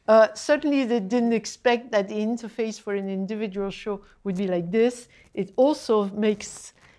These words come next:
these elements move around, uh, on a dark background, but you can, uh, recognize the individual elements that people send in as part of their, uh, show. Um,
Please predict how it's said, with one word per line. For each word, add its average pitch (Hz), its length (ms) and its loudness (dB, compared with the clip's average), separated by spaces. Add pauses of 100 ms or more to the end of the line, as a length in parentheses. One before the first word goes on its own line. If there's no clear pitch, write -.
(120)
these 190 460 -2
elements 226 480 4
move 226 320 4
around, 196 500 2 (640)
uh, 196 400 0
on 208 160 0
a 190 80 2
dark 190 400 2
background, 214 580 0
but 208 180 0
you 214 120 -8
can, 208 420 -2
uh, 190 560 -2
recognize 196 640 0
the 185 140 -4
individual 190 640 -6
elements 185 520 -6
that 175 180 -10
people 180 260 -12
send 180 380 -8
in 202 240 -6 (320)
as 180 200 -4
part 190 300 -4
of 170 160 -10
their, 180 380 -4
uh, 160 280 -10 (460)
show. 233 540 -4 (800)
Um, 185 600 -6